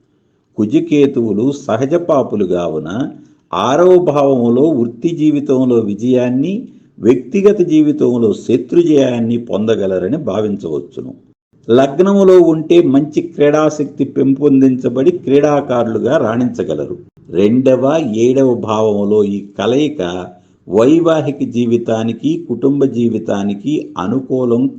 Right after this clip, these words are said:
కాదనే చెప్పాలి. మూడవ భావంలో ఈ కలయిక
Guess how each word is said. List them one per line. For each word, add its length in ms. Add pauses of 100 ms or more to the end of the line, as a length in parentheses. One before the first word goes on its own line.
కాదనే 440
చెప్పాలి. 640 (480)
మూడవ 420
భావంలో 800
ఈ 120 (140)
కలయిక 720